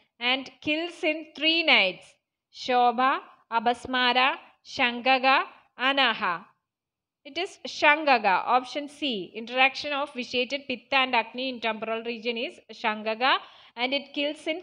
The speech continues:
three nights. A patient with Tivra Balamamsa Kshaya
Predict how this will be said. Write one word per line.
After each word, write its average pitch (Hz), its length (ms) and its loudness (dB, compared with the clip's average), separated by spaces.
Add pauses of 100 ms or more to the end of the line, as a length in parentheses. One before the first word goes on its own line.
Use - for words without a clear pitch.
three 262 220 0
nights. 196 340 -2 (840)
A 277 240 4
patient 359 460 2
with 370 160 -2 (160)
Tivra 349 500 2
Balamamsa 294 640 2
Kshaya 240 480 0